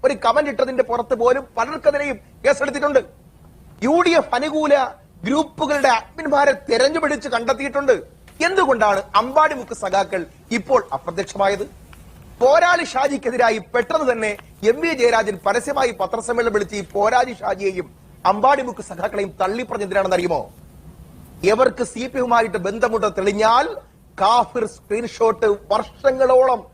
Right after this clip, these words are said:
വടക്കൻ ജില്ലകളിലെ അവരെ അടിസ്ഥാന പാർട്ടി കോട്ടകളെ പോലും ഇളക്കുമെന്ന ബോധത്തിന്റെ അടിസ്ഥാനത്തിലാണ്. ഒരു കാര്യം പറഞ്ഞുതരാം, ഇതിന്റെ നഷ്ടം ഇവർക്കുണ്ടായത് ചെറുതൊന്നുമല്ല. എന്താണെന്നറിയോ?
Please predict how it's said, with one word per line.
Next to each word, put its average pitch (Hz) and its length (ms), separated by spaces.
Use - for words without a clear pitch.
വടക്കൻ 214 400
ജില്ലകളിലെ 208 540
അവരെ 196 280
അടിസ്ഥാന 214 560
പാർട്ടി 214 520
കോട്ടകളെ 202 440
പോലും 190 420
ഇളക്കുമെന്ന 190 500
ബോധത്തിന്റെ 170 400
അടിസ്ഥാനത്തിലാണ്. 143 580
ഒരു 339 120
കാര്യം 254 360
പറഞ്ഞുതരാം, 214 300
ഇതിന്റെ 247 200
നഷ്ടം 208 380
ഇവർക്കുണ്ടായത് 226 500
ചെറുതൊന്നുമല്ല. 190 580
എന്താണെന്നറിയോ? 247 460